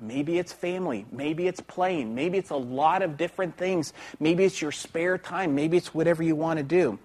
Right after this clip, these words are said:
He also says this, I want you to note in verse eight, that also for the person who Christ is not primary in their lives,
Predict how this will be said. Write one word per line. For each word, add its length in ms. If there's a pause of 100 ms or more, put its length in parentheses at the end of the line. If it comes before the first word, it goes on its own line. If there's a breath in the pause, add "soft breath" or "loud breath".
(320 loud breath)
He 160
also 320
says 260
this, 220
I 80
want 340
you 80
to 80
note 260
in 140
verse 320
eight, 320 (460 loud breath)
that 340
also 600
for 260
the 100
person 640 (240 loud breath)
who 240
Christ 540
is 200
not 520
primary 640
in 280
their 200
lives, 580